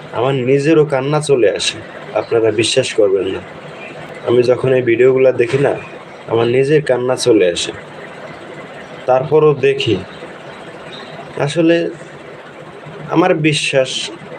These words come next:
সে দেশের জন্য প্রাণ দিয়েছে। যদিও সে একটা ট্রেনিং বিমানে ছিল, ট্রেনিংয়ের জন্য সে বিমান ফ্লাই করেছিল, কিন্তু সে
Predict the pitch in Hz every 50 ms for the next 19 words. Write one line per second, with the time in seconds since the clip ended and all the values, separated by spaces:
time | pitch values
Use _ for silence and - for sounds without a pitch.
0 | - - - - - - - - - - - - - - - - - - - -
1 | - - - - - - - - - 143 143 131 139 143 135 - 151 143 139 131
2 | 143 147 151 151 143 - - 131 123 123 131 127 120 113 101 95 95 - - -
3 | - - - - - - - - - - - 101 - - - 135 147 147 143 -
4 | 147 143 139 - 143 139 - - 139 147 143 147 147 147 147 143 147 151 - -
5 | - - - - - - - - - - - - - - - - - 117 120 131
6 | 135 135 131 127 131 131 127 123 110 - - - - - - - - - - -
7 | - - - - - - - - - - - - - - - 117 110 110 107 104
8 | - 120 117 117 120 123 123 123 123 117 110 117 113 113 113 113 113 - 117 113
9 | 107 104 110 107 107 104 104 107 107 - - - - - - - - - 107 98
10 | 98 98 98 107 104 101 95 - - 87 - 78 - - - - - - - -
11 | - - - - - - - 165 165 165 170 - - 180 170 170 165